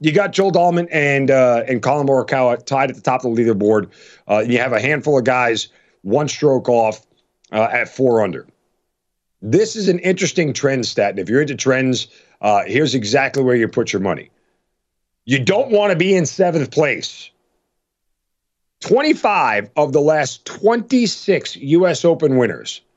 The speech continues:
have been tied for sixth or better after two rounds. I'll say that again 'cause it's incredibly impressive. Twenty-five of the last twenty-six U S Open winners have been tied for sixth or better after two rounds. So that means,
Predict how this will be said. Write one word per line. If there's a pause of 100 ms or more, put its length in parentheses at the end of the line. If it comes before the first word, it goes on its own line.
(340)
have
been
tied
for
sixth
or
better (680)
after
two
rounds. (760)
I'll
say
that
again
'cause
it's
incredibly
impressive. (260)
Twenty-five
of
the
last
twenty-six
U
S
Open
winners (300)
have
been
tied
for
sixth
or
better (200)
after
two
rounds. (280)
So
that
means,